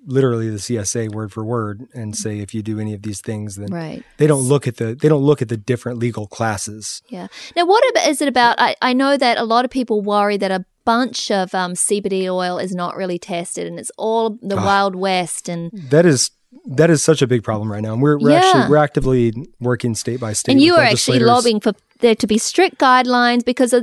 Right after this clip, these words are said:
Speaker 2: you can't trust a lot of companies,
Speaker 1: No,
Speaker 2: right?
Speaker 1: you can't. We've, we've actually, I've gotten hundreds of samples over the last year or so from, from small manufacturers, and,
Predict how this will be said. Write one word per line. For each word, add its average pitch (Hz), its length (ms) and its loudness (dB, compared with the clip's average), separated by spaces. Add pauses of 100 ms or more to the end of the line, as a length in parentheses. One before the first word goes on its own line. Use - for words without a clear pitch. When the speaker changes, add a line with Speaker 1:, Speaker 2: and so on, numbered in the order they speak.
Speaker 2:
you 262 140 0
can't 349 360 -2
trust - 280 0
a 370 40 0
lot 330 140 4
of 302 60 -4
companies, 311 460 0
Speaker 1:
No, 185 100 8
Speaker 2:
right? 185 120 4
Speaker 1:
you 349 60 2
can't. 143 260 2
We've, 147 280 2
we've 143 180 4
actually, 143 480 2 (340)
I've 147 100 -2
gotten 156 180 2
hundreds 135 360 0
of 107 80 -8
samples 123 440 -4
over 117 160 -4
the 117 60 -2
last 117 360 -4
year 120 260 -2
or 113 60 -6
so 117 320 -2
from, 117 420 -4 (140)
from 120 140 -4
small 120 300 -2
manufacturers, 110 880 -6
and, 107 180 -8